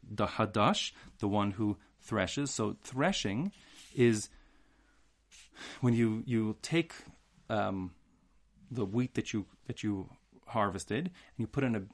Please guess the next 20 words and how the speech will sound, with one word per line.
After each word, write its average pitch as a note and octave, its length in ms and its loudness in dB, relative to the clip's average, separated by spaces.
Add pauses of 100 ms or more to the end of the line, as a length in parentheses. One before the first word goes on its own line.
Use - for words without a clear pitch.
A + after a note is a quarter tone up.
kind A2 140 -2
of - 0 -
like G2 140 -2
a, F#2 60 -4 (140)
think A2 160 -2
of G2 60 -10
a F#2+ 40 -6
big A2 200 0
circle G#2 320 0
on F#2+ 80 0
the G2 60 -2
floor, F#2+ 320 -4
okay? C#3+ 260 2
And A#2 180 2
that A2 80 0
means A#2+ 240 0 (200)
what - 140 -6
you B2+ 60 2
have A#2+ 160 4
is G#2+ 160 0